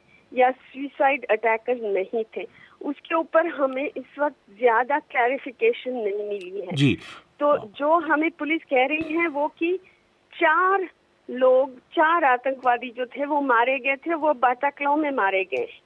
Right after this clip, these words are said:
Speaker 2: कौन लोग थे इसके पीछे? कोई आधिकारिक तौर पर पुलिस का या मन-
Speaker 1: किसी ने अभी तक, अ, किसी ने कोई responsibility नहीं ली है, लेकिन प्रेसिडेंट होलांड जब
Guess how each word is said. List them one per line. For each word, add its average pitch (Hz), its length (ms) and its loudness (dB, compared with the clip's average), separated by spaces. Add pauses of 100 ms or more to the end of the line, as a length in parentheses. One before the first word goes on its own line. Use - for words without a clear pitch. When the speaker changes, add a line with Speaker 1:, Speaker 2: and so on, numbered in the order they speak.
(140)
Speaker 2:
कौन 196 380 6
लोग 190 220 6
थे 185 200 4
इसके 185 220 2
पीछे? 185 400 4
कोई 180 380 6
आधिकारिक 160 680 4
तौर 160 160 2
पर 170 140 4
पुलिस 160 520 4
का 156 340 4
या 160 260 2
मन- 160 220 -2
Speaker 1:
किसी 339 140 0
ने 330 280 2
अभी 311 220 0
तक, 311 320 2 (120)
अ, 269 400 2
किसी 294 300 -8
ने 311 140 0
कोई 294 280 0
responsibility 269 960 -2
नहीं 240 480 2
ली 330 220 2
है, 381 180 4 (220)
लेकिन 339 520 4
प्रेसिडेंट 311 640 4
होलांड 285 440 4
जब 381 120 2